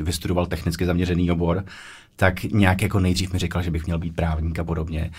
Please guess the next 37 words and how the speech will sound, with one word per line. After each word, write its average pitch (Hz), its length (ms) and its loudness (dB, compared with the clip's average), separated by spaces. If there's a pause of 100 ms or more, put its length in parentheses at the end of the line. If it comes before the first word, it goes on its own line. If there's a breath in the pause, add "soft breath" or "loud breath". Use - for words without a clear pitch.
(100)
Ale 101 120 6
shodli 110 260 4
se 107 120 4
vždycky 101 260 2
na 95 100 6
tom, 95 200 2
že 92 380 4
dokážu, 92 800 4
dokážu 87 420 0
skvěle, 87 600 2
skvěle 92 340 2
mluvit 90 380 4
nebo 85 160 0
vysvětlovat 82 480 -2
nějaký 80 300 0
věci. - 260 -8 (680 loud breath)
No 104 160 6
a 95 200 8
během 98 340 6
toho 120 200 6
studia 101 420 4
já 98 80 6
jsem 98 140 4
si 104 100 2
potom 104 260 2
vybral 98 280 6
něco, 101 240 4
co 101 140 0
vlastně 98 300 2
mě 101 140 8
bavilo 95 600 4
i 95 40 -4
s - 60 -4
tou 104 160 2
skladbou 95 340 2
předmětů 107 440 0
víc, 85 420 0